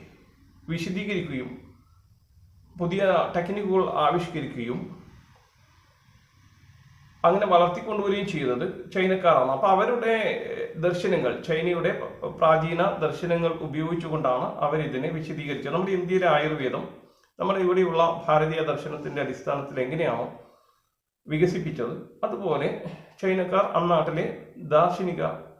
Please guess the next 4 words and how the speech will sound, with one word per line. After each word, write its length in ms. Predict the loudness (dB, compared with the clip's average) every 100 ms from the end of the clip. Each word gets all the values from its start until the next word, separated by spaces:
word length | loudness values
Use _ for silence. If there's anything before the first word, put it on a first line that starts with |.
| -2
തലം 220 | 2 2 -2
ഉപയോഗിച്ചുകൊണ്ട് 720 | -6 -4 -2 -4 -4 -6 -6 -6 -6 -6
ഇതിനെ 220 | -4 -4 -6
വിശദീകരിക്കുകയാണ് 880 | -8 -6 -6 -6 -8 -8 -6 -4 -6